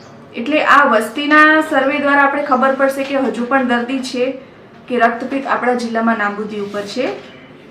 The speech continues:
Government of ઇન્ડિયાની ગાઈડલાઈન મુજબ બે હજાર સત્યાવીસમાં આપણે રક્તપિત્ત નાબૂદ કરવાનો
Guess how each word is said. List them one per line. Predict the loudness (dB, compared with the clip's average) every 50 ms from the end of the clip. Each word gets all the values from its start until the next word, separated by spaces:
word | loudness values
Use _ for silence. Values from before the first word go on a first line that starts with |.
| -16 -8
Government | 0 4 4 6 6 6 4 2 2 2
of | 0 0 -2 -2
ઇન્ડિયાની | -2 0 2 4 4 4 4 4
ગાઈડલાઈન | 4 2 0 0 0 0 0 0
મુજબ | 0 0 -2 -2 -2 -2 -2 -2 -6 -12 -14 -18 -16 -12
બે | -6 -4 0 0 0
હજાર | 2 2 0 0
સત્યાવીસમાં | 0 -2 -4 -6 -2 -2 0 0 0 -2 -2 -2 -2 -2 -2
આપણે | -2 -4 -6 -6
રક્તપિત્ત | -6 -8 -10 -10 -12 -10 -6 -6 -8 -8 -10 -20 -20 -20 -20 -20 -20 -16 -10
નાબૂદ | -8 -8 -6 -6 -6 -6 -4
કરવાનો | -4 -2 0 0 0 2 2 0 -2